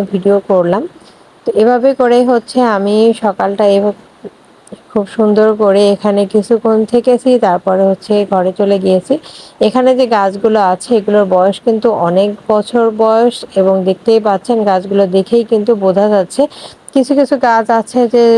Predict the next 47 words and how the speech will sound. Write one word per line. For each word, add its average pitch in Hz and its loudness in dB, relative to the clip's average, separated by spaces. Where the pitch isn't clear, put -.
খুব 214 -4
একটা 220 0
বড় 190 2
হয়নি, 214 0
আবার 208 0
কিছু 220 -2
কিছু 220 -2
গাছ 202 -2
আছে 214 -4
যে 220 0
অনেক 196 0
বড় 185 2
হয়ে 208 0
গিয়েছে। 202 0
আসলে 233 -2
এখানে 254 0
অনেকগুলো 233 0
লোক 220 0
ছিল, 220 -4
তো 247 -2
তার 196 0
জন্য 202 -2
এখানে 208 0
বেশিক্ষণ 196 -2
দাঁড়ানো 190 0
হয়নি। 202 0
তারপর 208 -2
আমরা 220 0
আসলাম 208 -2
হচ্ছে 196 -2
কচু 202 0
শাক 214 -2
কাটার 208 0
জন্য। 190 0
ইদানিং 233 0
আমি 233 2
খুব 220 -4
প্রচুর 220 -2
পরিমাণে 220 0
কচু 208 -2
শাক 226 -2
খাচ্ছি, 202 -4
আপনারা 202 0
হয়তো 202 -2
বা 208 0
খেয়াল 196 -2
করলে 214 0